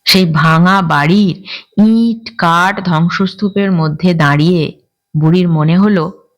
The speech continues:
সে যেন ওজনে হালকা হয়ে গেছে। সে যেন নিজের মনে,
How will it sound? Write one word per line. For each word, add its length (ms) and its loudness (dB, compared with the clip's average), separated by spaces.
সে 320 0
যেন 260 2
ওজনে 640 2
হালকা 460 0
হয়ে 280 0
গেছে। 400 -2
সে 220 0
যেন 400 0
নিজের 380 2
মনে, 580 0